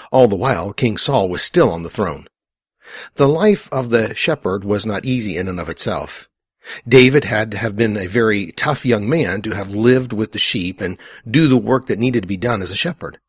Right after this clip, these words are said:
The life of being king would not be any easier, though. In this process, God was doing in David's life of moving him from being a shepherd to being a king,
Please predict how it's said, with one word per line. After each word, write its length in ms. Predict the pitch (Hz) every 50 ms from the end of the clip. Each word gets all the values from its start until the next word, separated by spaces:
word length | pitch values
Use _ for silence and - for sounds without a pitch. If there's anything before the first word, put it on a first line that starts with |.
| _ _ _ _ _ _ _ - - - - -
The 100 | 120 127
life 320 | 117 123 147 180 170 - -
of 160 | 123 104 107
being 240 | 127 127 113 104 101
king 540 | - - 202 185 98 76 76 90 120 127
would 240 | 107 104 107 - 120
not 240 | 117 117 107 - -
be 180 | 117 107 104 101
any 160 | 98 90 85
easier, 460 | 87 120 117 104 82 73 73 76 78
though. 240 | 76 76 71 - - _ _ _ _ _ _ _ _ _ _ _ _ _ _ _
In 140 | - 160 165
this 160 | 196 196 -
process, 540 | - - 175 180 156 - - 92 92 95 -
God 260 | - 92 95 113 120
was 180 | 120 127 110 110
doing 340 | 104 120 113 85 90 101
in 120 | 95 95 90
David's 400 | 90 95 98 104 120 127 - -
life 380 | 95 - - 90 117 - -
of 160 | 143 127 123 - - -
moving 360 | 160 143 135 120 113 113 98
him 400 | - - 139 139 107 87 98 110
from 300 | - - 104 98 98 92
being 200 | 98 117 110 98
a 60 | 85
shepherd 340 | - - - 101 - - -
to 80 | - 95
being 220 | 95 92 82 78
a 40 | 71
king, 460 | - - 180 202 135 85 78 90 123